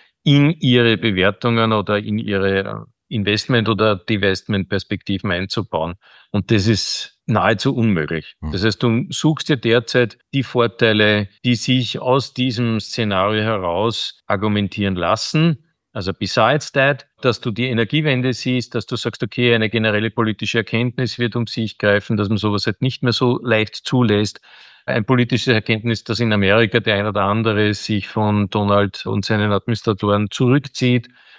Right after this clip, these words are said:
Speaker 1: dass dieses Wahlergebnis in den Midterms eigentlich, äh, ein bisschen eine Katastrophe werden wird und dass man sich mehr auf, noch mehr in Richtung dieses Naherlebnisses oder Nahverständnisses in der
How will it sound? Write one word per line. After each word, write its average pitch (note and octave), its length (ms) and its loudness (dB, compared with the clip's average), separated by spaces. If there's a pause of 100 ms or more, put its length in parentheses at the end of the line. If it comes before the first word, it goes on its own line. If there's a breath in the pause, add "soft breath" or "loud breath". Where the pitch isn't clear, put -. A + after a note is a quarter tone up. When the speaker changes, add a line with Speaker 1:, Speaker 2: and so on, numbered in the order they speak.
(160 soft breath)
Speaker 1:
dass A2+ 160 -2
dieses G#2+ 320 -2
Wahlergebnis G#2+ 680 2
in A2 140 -2
den G#2 140 0
Midterms G2+ 560 -2
eigentlich, G2+ 380 -4
äh, B2 60 0
ein - 400 -2
bisschen A#2+ 140 4
eine A2 80 4
Katastrophe A#2 720 -2
werden G#2+ 180 2
wird G2+ 160 -2 (400 loud breath)
und A2 140 -2
dass A2+ 100 2
man B2+ 120 4
sich A2+ 180 0
mehr A2+ 380 6
auf, - 180 -2 (320)
noch C#3 420 2
mehr B2+ 340 4
in A#2 100 -2
Richtung A#2 720 -2
dieses A2+ 300 -6
Naherlebnisses G#2+ 1040 -2
oder A2 180 0
Nahverständnisses A2 1500 -2
in A2+ 120 -2
der A#2 100 0